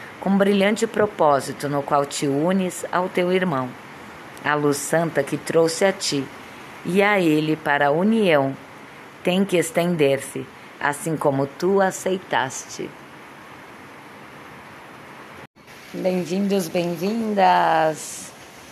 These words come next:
E chove, e troveja, e venta hoje por aqui. É, é linda essa leitura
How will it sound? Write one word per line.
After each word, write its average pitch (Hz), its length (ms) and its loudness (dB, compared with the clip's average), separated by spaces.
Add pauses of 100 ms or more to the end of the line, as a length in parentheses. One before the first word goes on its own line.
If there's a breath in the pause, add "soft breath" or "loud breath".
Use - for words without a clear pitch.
(140)
E 165 140 -4
chove, 160 920 2
e 175 40 -2
troveja, 160 1120 4
e 165 280 0
venta 170 800 0
hoje 180 500 -2 (100)
por 170 140 -2
aqui. 175 480 0 (2250 loud breath)
É, 151 580 -2 (2000)
é 143 100 -2
linda 170 380 0
essa 165 280 0
leitura 160 680 -2